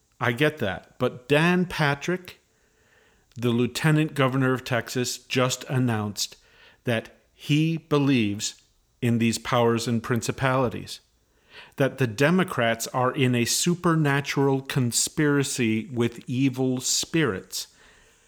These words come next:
It's crazy, but it happened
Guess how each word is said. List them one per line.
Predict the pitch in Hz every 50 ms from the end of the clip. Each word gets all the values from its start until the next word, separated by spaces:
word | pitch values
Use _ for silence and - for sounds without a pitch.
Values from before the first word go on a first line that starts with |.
| _ _ _ _ _ -
It's | 123 107 104 - - -
crazy, | - - - 156 185 202 196 147 160 151 160 156 - _ _ _ _ _ - - - _ -
but | 131 117 104
it | 110 101 -
happened | - - 127 127 139 - - 170 160 160 151